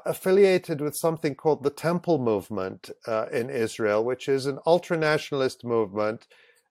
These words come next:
a religious messianic movement that has the open backing of senior Israeli government figures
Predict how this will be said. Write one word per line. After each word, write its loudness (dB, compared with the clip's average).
a 4
religious 6
messianic 2
movement -2
that 6
has 2
the 2
open 4
backing 4
of -6
senior 0
Israeli 0
government 0
figures 0